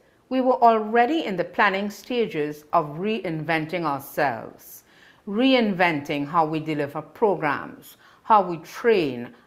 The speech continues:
and professionally develop faculty and staff, how we conduct day-to-day business, how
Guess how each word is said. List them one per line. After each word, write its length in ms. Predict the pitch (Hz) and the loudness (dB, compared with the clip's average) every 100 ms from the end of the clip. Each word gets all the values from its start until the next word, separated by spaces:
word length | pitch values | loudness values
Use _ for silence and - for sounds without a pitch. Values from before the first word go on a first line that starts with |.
| 175 | -2
and 140 | 180 | -2
professionally 800 | 202 190 240 220 - 254 247 220 | -4 -2 0 0 -2 -6 -4 -4
develop 460 | - 156 151 156 | 2 2 2 -4
faculty 720 | - - 262 233 220 214 233 - | -20 -2 2 2 0 -6 -8 -4
and 200 | 226 233 | -2 -2
staff, 400 | 226 - 247 - - _ _ _ _ _ _ _ _ | -6 -4 -4 -4 -14 _ _ _ _ _ _ _ _
how 200 | 240 226 | 4 6
we 140 | 220 | 4
conduct 520 | 220 233 185 185 180 | -4 -4 0 0 0
day-to-day 400 | 170 175 175 185 | 2 2 0 -2
business, 720 | 190 226 233 196 - - - - _ _ _ | 2 2 2 -8 -12 -14 -20 -20 _ _ _
how 500 | - 175 165 196 254 | 0 4 6 4 0